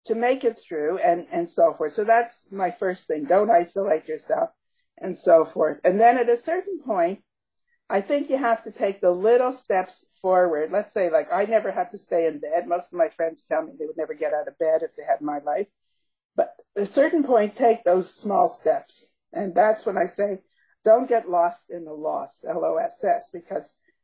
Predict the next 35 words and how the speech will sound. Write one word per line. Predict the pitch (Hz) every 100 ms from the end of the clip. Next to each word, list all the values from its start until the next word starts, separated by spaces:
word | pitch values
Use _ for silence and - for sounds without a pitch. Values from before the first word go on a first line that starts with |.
| _ -
it's | - -
time | 202 190 226
consuming | - 202 190 208 220 226 269 285 -
and | 349 330
it's | - - -
psychologically | 330 - - - 185 202 214 240 233
consuming, | 240 220 220 233 226 262 277 _ _ _ _
and | 180 208
it | 190
really | 202 247
can | 240 262
take | 214 220 220
away | 208 190 175
your | 175 151
energy, | 151 175 196 208 190
and | 202
it | 196
makes | 196 196 -
it |
very | 190 180
hard | 180 165 -
for | 151
all | -
the | -
family | - 196 233 202 160
members | 143 - 156 -
as | - -
well. | 202 - - _ _ _ _ _ _ - _ _ _ _ _ _ _
So | - 226
those | 302 359
are | 403
the | 226
really, | 220 214 208
the, | 196 175 180 170 175
the | 202